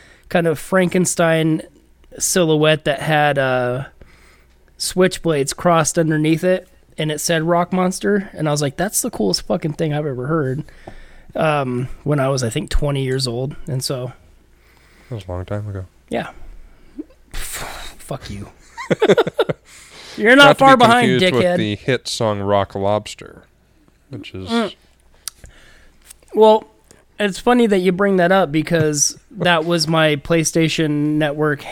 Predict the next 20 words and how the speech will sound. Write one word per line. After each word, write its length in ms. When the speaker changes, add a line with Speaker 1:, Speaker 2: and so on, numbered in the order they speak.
Speaker 1:
um, 600
gamer 240
tag 280
for 120
a 40
long 240
time. 360
And 440
back 240
in 80
high 200
school, 340
I 100
actually 380
used 240
to 80
get 200
called 440
Rock 360
Lobster 680